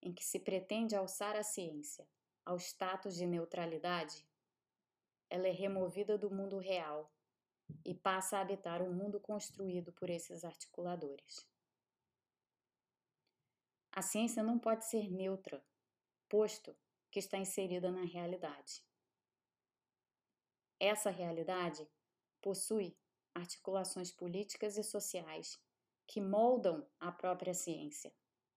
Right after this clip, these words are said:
não nos seus aspectos estruturais, mas nos seus pilares de interação com a sociedade.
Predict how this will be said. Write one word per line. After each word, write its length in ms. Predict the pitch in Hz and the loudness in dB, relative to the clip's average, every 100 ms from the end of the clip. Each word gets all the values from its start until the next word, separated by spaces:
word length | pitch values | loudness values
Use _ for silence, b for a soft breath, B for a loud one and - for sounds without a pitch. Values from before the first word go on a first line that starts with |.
| _ _ _ _ _ _ _ _ _ | _ _ _ _ _ _ _ _ _
não 240 | 190 226 302 | 0 6 8
nos 180 | 294 | 8
seus 260 | - 220 208 | 6 4 4
aspectos 640 | 196 - 190 190 - 190 | 2 0 -2 -2 -2 -4
estruturais, 960 | 185 185 - 196 202 - 151 147 - - _ _ _ _ _ _ _ _ _ _ | -4 -8 -10 -6 -2 -2 -2 -6 -8 -12 _ _ _ _ _ _ _ _ _ _
mas 220 | 180 180 175 | -4 -2 -2
nos 160 | 196 | -2
seus 200 | - 202 | -2 -6
pilares 540 | - 202 175 175 180 180 | -2 -2 0 0 0 0
de 80 | |
interação 600 | 180 180 185 180 175 170 | -4 -2 0 0 -2 -2
com 100 | 165 175 | -2 -4
a 20 | |
sociedade. 800 | - 180 - 196 156 139 139 | -4 -4 -2 -2 -4 -8 -14